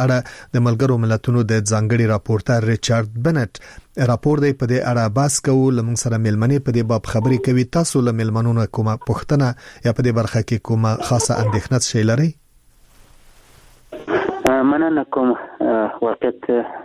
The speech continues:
Speaker 2: ستاسو څخه مننه کوم چې بیا هم، اه، دغسې موضوع ته ځای ورکړی دی. مظلومیت در سره لیکې ته راغلی دی د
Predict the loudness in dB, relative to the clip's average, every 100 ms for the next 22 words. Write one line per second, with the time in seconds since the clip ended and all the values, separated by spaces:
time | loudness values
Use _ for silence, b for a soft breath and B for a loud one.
0 | -10 -4 -4 -2 -2 0 2 2 2 0
1 | 0 0 -2 0 0 0 -2 B B B
2 | B -4 -2 0 -2 -2 0 0 2 0
3 | -2 -2 0 0 0 -2 -2 0 -2 -4
4 | B B B -2 2 2 2 0 -4 -4
5 | -2 -2 -2 -2 -2 -2 -2 -2 -2 0
6 | 0 0 0 0 -2